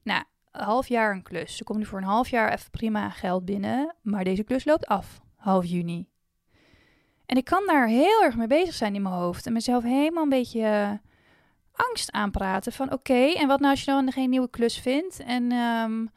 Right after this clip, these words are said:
je wilt ook verhuizen? Ja, dan gaat toch niemand jou, eh, een, eh,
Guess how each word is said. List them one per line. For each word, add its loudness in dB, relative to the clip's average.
je -4
wilt 0
ook -2
verhuizen? 0
Ja, 2
dan -2
gaat -4
toch -8
niemand -2
jou, -2
eh, -2
een, -10
eh, -8